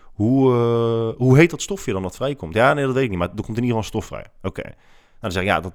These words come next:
dat is insuline. Weet je wat insuline, eh, is en wat het doet?" "Eh, nee, dat weet ik niet." Nou, dan leg je het uit. En dan denken ze, "Oké, nou ja, eh, interessant." Hè, dan gebruik je ook vaak het, ik gebruik dan meestal het argument van mensen met type diabetes één.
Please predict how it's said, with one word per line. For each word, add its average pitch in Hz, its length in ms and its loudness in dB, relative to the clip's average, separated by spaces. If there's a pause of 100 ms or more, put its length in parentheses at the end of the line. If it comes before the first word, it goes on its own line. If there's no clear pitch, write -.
dat - 260 -6
is 80 180 -8
insuline. 90 560 -4
Weet 113 180 -4
je 117 60 -4
wat 107 120 -4
insuline, 101 680 -4
eh, 123 320 -4
is - 200 -6
en 90 100 -4
wat 87 120 -6
het 101 100 -8
doet?" - 260 -8 (420)
"Eh, 98 180 -4
nee, 127 160 2
dat 170 100 0
weet 95 120 0
ik 78 80 -8
niet." 73 220 -14
Nou, 78 200 -12
dan 85 100 -8
leg 85 140 -6
je - 80 -16
het 80 100 -10
uit. 117 180 -2 (1700)
En 135 100 0
dan 139 80 4
denken 143 160 2
ze, 131 100 0
"Oké, 90 340 -2
nou 107 160 0
ja, 87 240 -2 (120)
eh, 110 400 -2
interessant." 117 560 -2
Hè, 104 140 0
dan 110 80 0
gebruik 87 280 0
je 95 60 0
ook 90 100 -2
vaak 87 300 2
het, - 280 -12
ik 95 140 -12
gebruik 90 260 -2
dan 87 120 -4
meestal 90 320 0
het 87 100 -6
argument 87 640 -2
van 85 280 -4
mensen 90 240 -2
met 87 140 -8
type - 260 -10
diabetes 82 480 -4
één. 120 360 2